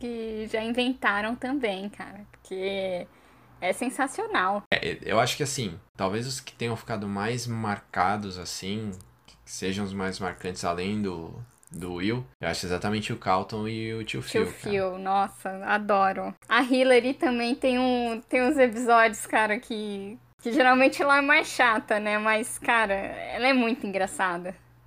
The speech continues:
Speaker 1: Eu gosto muito também. A Ashley também. Eu gosto de todos. Tia Vivian.
Speaker 2: É, e a, <laughs> e a, e a Ashley é legal também que a gente,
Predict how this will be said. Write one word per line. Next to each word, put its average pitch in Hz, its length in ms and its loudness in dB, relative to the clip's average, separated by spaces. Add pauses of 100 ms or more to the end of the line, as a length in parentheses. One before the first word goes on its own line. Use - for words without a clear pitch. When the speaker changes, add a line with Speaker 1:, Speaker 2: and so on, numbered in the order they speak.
(160)
Speaker 1:
Eu 190 120 -4
gosto 214 320 2
muito 196 300 -4
também. 185 360 -4
A 220 180 6
Ashley 277 380 2
também. 202 560 0 (220)
Eu 208 80 -12
gosto 262 200 2
de 339 100 0
todos. 196 580 0 (200)
Tia 220 220 4
Vivian. 220 560 0
Speaker 2:
É, - 160 -2
e 220 100 4
a, 214 80 6 (380)
<laughs> - 380 -16
e 202 180 0
a, - 140 -2
e 104 60 0
a 104 300 6
Ashley 127 480 -6
é 117 80 -2
legal 110 300 -2
também 120 320 -8
que 131 80 -6
a 135 60 -4
gente, - 400 -12